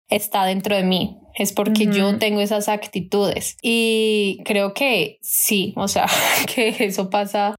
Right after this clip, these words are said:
Speaker 1: bastante.
Speaker 2: Sí, típico de, "Ay, si tenés un problema con esta persona, pues fíjate vos primero entonces qué está pasando".
Speaker 1: Exacto.
Speaker 2: Porque justo son cosas que a nadie más a lo mejor ni le importan, como a vos te está importando, te está afectando.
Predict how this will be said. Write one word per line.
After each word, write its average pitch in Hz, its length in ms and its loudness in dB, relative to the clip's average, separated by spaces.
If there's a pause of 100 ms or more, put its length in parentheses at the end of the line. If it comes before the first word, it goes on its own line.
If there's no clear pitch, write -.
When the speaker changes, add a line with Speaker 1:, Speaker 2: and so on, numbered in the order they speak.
(180)
Speaker 1:
bastante. 190 760 0
Speaker 2:
Sí, 240 200 2
típico 240 500 0
de, 247 260 2
"Ay, 240 200 2
si 240 140 -4
tenés 214 280 2
un 226 80 -2
problema 247 380 0
con 254 140 0
esta 214 260 0
persona, 226 440 2
pues 226 180 0
fíjate 196 360 2
vos 208 160 0
primero 220 520 2
entonces 208 480 0
qué - 80 0
está 196 240 0
pasando". 208 540 2
Speaker 1:
Exacto. 208 920 0
Speaker 2:
Porque 226 340 0
justo 247 360 0
son 269 180 0
cosas 269 400 0
que 277 100 0
a 254 80 2
nadie 220 320 2
más 220 400 2
a 233 100 2
lo 240 120 2
mejor 214 320 0
ni 208 120 4
le 233 100 2
importan, 226 760 0
como 233 200 0
a 208 40 2
vos 202 180 -2
te 208 60 0
está 208 180 0
importando, 214 560 0
te 220 80 0
está 202 200 0
afectando. 214 580 0